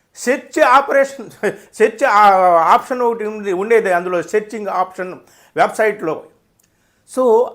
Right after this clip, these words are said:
దాన్ని కూడా తీసేసేసి, ఇన్ఫర్మేషన్ అంతా తీసి, అంతా గందరగోళం చేసేసి, ఏక-, ఏకపక్షంగా "నా వెనక ప్రభుత్వం ఉంది, ఏం పర్వాలేదు" అన్నట్టుగా ఎలక్షన్ కమిషన్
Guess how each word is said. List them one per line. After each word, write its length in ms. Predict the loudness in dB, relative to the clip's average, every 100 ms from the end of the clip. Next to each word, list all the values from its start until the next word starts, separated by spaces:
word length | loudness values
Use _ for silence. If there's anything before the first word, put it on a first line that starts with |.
| -16 _ -20
దాన్ని 640 | -20 -4 2 4 4 2
కూడా 460 | 2 4 6 4 2 -10 _ _ _
తీసేసేసి, 600 | -8 -4 -2 -2 -8 -8
ఇన్ఫర్మేషన్ 500 | -10 -8 -8 -8 -12
అంతా 180 | -14 -14
తీసి, 320 | -16 -16 -8
అంతా 220 | -8 -6 -10
గందరగోళం 600 | -10 -12 -10 -10 -10 -14
చేసేసి, 380 | -16 -18 -16
ఏక-, 340 | -10 -10 -10 -8
ఏకపక్షంగా 760 | -8 -8 -16 -18 -18 -12 -12 -14 -20 -6
"నా 340 | -2 0 0
వెనక 500 | -2 -2 0 2 0 -4 _ _ _ _ _ _ -6
ప్రభుత్వం 460 | -4 -4 -6 -8
ఉంది, 180 | -8 -8
ఏం 180 | -6 -6
పర్వాలేదు" 500 | -4 -4 -4 -6 -8
అన్నట్టుగా 360 | -10 -12 -10 -10
ఎలక్షన్ 360 | -10 -14 -20
కమిషన్ 440 | -18 -18 -18 -20